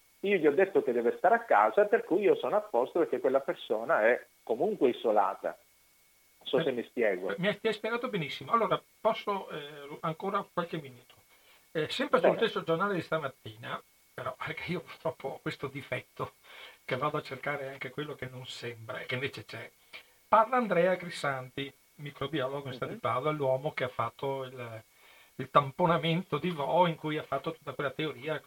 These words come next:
Speaker 2: molto, molto buona, perché ha dato risultati ecce-, risultati eccezionali dal punto di vista pratico del contenimento, come
Speaker 1: Certo.
Speaker 2: dicevi tu poc'anzi. Però
Speaker 1: Certo.
Speaker 2: c'è una particolare, però. Nell'articolo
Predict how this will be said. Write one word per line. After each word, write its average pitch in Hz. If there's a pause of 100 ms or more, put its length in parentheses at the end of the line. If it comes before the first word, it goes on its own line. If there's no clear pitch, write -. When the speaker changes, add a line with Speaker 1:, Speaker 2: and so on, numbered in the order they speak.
(120)
Speaker 2:
molto, 156
molto 156
buona, 151
perché -
ha -
dato 135
risultati 131
ecce-, 143
risultati 160
eccezionali 151
dal 143
punto 151
di 139
vista 151
pratico 156
del 135
contenimento, 143
come 131
Speaker 1:
Certo. 110
Speaker 2:
dicevi 127
tu -
poc'anzi. -
Però 233
Speaker 1:
Certo. -
Speaker 2:
c'è -
una 226
particolare, 202
però. - (460)
Nell'articolo 180